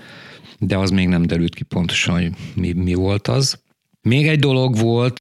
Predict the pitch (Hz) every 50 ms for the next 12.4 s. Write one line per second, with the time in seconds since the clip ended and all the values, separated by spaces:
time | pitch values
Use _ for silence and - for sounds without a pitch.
0 | - _ - 110 110 110 107 - - 147 123 107 92 87 90 87 - _ - -
1 | - - - - 139 - 98 98 90 98 87 101 90 87 85 87 95 92 92 101
2 | 104 113 107 - - _ _ _ _ - - - 98 98 92 92 92 90 90 -
3 | - 107 95 104 101 101 - 107 104 107 107 101 95 101 98 98 - - _ -
4 | - _ _ _ - - _ - - - 120 117 107 - 82 - - 95 87 -
5 | - 92 90 - - 85 90 90 95 90 104 98 90 - 107 92 95 95 92 90
6 | 87 90 - 95 92 87 - - 95 92 - - 95 98 101 104 101 98 104 117
7 | 113 - - - - - - - - - - - 110 110 107 - - 139 123 98
8 | 104 101 95 98 92 92 - - 104 107 98 90 98 98 92 92 - - - -
9 | - - - - - - 98 - - 101 92 92 - 117 107 113 117 104 - -
10 | - 95 92 95 90 90 90 92 92 90 90 90 90 - - 113 - - 107 104
11 | 98 - 98 95 92 92 92 82 80 - - 104 85 - 82 - - - - -
12 | - - - - - - -